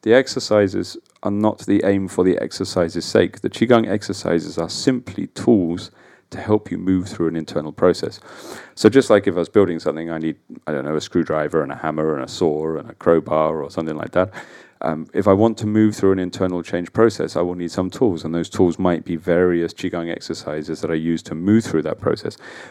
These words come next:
But I don't waste my time focusing on trying to make the exercises as neat as I can or as to learn as many as I can or anything like this, because that's kind of like focusing on the tools rather than the job at hand.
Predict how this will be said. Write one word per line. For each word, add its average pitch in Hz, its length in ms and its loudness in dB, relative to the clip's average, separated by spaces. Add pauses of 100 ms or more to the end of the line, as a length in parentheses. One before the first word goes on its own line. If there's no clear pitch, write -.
(160)
But 120 100 12
I 120 80 12
don't 147 160 12
waste 107 240 4
my 95 80 2
time 90 260 0
focusing 85 440 -2
on 82 260 -8 (180)
trying 82 440 -10
to 80 120 -18
make 80 260 -10
the 78 120 -4
exercises 73 640 -10
as 76 100 -10
neat 82 280 -8
as 73 100 -6
I 73 80 -4
can 78 380 -10
or 71 140 -8
as 71 100 -10
to - 140 -14
learn 78 300 -2
as 76 140 -6
many 73 220 -6
as 71 100 -8
I 73 80 -6
can 71 300 -8
or 82 80 -4
anything 82 260 -6
like 76 140 -6
this, 90 140 -2
because - 340 -8 (200)
that's 104 280 0
kind 110 340 0
of 107 140 0
like 87 260 0 (640)
focusing 92 500 2
on 85 120 -4
the 80 80 -4
tools 85 600 -2
rather 85 380 -2
than 82 160 -10
the 82 100 -8
job 82 240 0
at 73 120 -6
hand. 71 360 -10